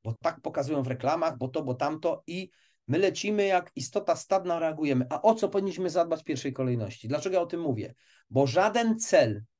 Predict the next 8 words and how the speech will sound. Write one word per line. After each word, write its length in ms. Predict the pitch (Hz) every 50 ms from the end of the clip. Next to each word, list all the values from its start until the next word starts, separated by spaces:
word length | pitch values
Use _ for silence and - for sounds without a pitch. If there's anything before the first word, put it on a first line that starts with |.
| _ _ _ _ _ _
w 40 | -
tych 140 | 120 117
obszarach, 380 | 143 139 - - 156 165 180 180
które 180 | - - 156 151
były 180 | 143 139 135
wcześniej, 480 | 131 - - 113 110 - 107 98 101 107 107
nie 240 | 120 151 190 226
zrealizujesz 760 | 220 185 202 185 165 156 156 139 127 143 120 104 110 120 -